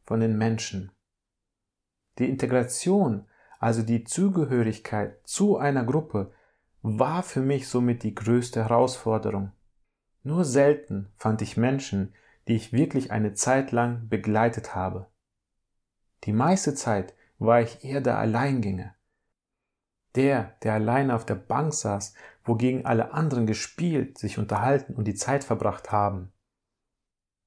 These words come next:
Die Zeit bei der Bundeswehr war für mich auf der sozialen Ebene eine Bereicherung.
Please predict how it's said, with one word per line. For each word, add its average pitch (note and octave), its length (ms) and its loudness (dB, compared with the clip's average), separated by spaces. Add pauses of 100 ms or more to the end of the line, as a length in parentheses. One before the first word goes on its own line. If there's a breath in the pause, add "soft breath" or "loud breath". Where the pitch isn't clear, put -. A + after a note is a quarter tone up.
(120)
Die G#2+ 140 -6
Zeit D3+ 380 0
bei A2+ 120 0
der G#2+ 120 0
Bundeswehr A2+ 800 -4 (140)
war A2+ 180 0
für A2+ 160 -2
mich A#2 420 0
auf A2+ 120 -4
der G#2+ 120 -2
sozialen A#2+ 600 -2
Ebene A2+ 540 -2
eine A2 380 -2 (320)
Bereicherung. G#2+ 840 0